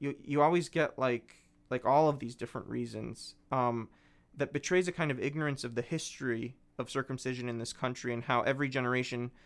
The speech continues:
had a different rationale that was debunked at some point before a new rationale arose to take its place.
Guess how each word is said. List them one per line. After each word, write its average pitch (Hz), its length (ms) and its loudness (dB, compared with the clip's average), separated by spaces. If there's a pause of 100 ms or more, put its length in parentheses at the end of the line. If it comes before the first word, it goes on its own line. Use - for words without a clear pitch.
(180)
had 139 140 2
a 127 40 4
different 135 340 -2
rationale 127 600 2
that 135 280 2
was 143 440 4
debunked 147 800 2
at - 200 -2
some 117 240 -2
point 110 500 -4 (240)
before 139 340 4
a 131 40 4
new 147 180 4
rationale 127 640 4
arose 123 340 4
to - 100 -16
take 113 220 -6
its - 140 -8
place. - 520 -2